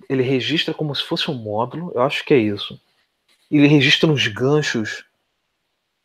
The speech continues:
dentro do, dentro do, do kernel.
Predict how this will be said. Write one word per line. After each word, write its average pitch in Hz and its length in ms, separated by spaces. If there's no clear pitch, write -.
dentro 143 440
do, 160 120
dentro 147 420
do, 135 800
do 139 100
kernel. 123 560